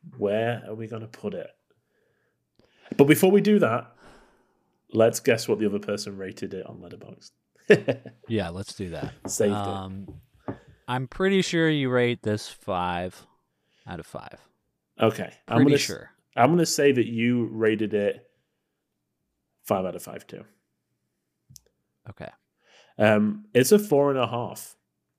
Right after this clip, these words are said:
Speaker 2: Okay.
Speaker 1: Yeah, I think it's, it's as close to five as can get with not quite reaching it. Um,
Speaker 2: Yeah.
Speaker 1: there's just,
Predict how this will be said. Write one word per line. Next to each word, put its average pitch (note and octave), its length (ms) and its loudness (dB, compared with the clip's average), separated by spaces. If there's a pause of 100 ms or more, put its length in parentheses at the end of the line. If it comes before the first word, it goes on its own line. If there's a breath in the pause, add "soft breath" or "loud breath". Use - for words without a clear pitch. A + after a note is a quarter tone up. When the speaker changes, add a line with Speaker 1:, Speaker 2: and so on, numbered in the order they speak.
(800)
Speaker 2:
Okay. E3+ 380 2 (680 loud breath)
Speaker 1:
Yeah, F#3 320 2 (160)
I B2+ 100 0
think C3 480 0 (720)
it's, - 480 4 (760)
it's C3 200 6
as A#2 140 -2
close B2+ 680 2 (180)
to G#2+ 420 0 (180)
five A2 500 0
as G#2 140 -4
can G#2+ 300 -6
get A2 240 -4
with G#2+ 180 -4
not G#2 340 0
quite G2+ 360 -6
reaching G2+ 400 -6
it. A2+ 220 -6 (580 soft breath)
Um, G#2 580 0
Speaker 2:
Yeah. G#2 280 -6 (480)
Speaker 1:
there's A2+ 200 4
just, - 400 -6